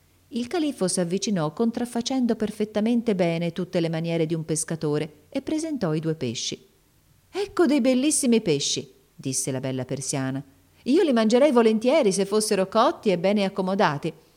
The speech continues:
"La signora ha ragione", rispose Sheikh Ibrahim. "Che vuoi tu che facciamo del tuo pesce se non è arrostito? Va,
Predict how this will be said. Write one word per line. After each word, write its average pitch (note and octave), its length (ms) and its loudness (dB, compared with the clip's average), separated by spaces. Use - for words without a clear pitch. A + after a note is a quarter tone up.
"La D#4+ 100 4
signora C4+ 500 2
ha G#3 40 4
ragione", A3 480 2
rispose C#3 500 -4
Sheikh D3 420 -4
Ibrahim. C#3 380 -4
"Che D4 140 0
vuoi C#4+ 200 6
tu E4+ 140 -4
che F4 120 -4
facciamo E3+ 520 0
del C#3 160 -4
tuo D#3+ 120 -2
pesce D3 460 -2
se E3+ 180 4
non E3 140 -2
è D#3 80 0
arrostito? D3 800 -4
Va, G3 400 2